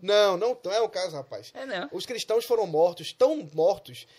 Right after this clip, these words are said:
Speaker 1: que tinha uma, uma citação muito famosa de um teólogo, é, da época que dizia o seguinte:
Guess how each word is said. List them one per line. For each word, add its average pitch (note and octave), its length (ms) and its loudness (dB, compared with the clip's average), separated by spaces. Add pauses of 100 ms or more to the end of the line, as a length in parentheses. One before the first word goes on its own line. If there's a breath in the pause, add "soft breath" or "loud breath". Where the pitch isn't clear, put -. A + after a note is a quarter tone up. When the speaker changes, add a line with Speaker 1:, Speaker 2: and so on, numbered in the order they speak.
(160 soft breath)
Speaker 1:
que F3+ 100 -18
tinha A3 340 -4
uma, F#3 320 -6
uma D#3+ 260 -6
citação - 480 -8
muito G3 180 -14
famosa D#3+ 420 -4
de D3 80 -12
um D3+ 60 -10
teólogo, C3+ 760 -6
é, A#2 220 -10
da A2+ 140 -12
época D3 340 -8
que D#3 140 -12
dizia D3+ 140 -12
o D#3+ 40 -10
seguinte: C3+ 400 -14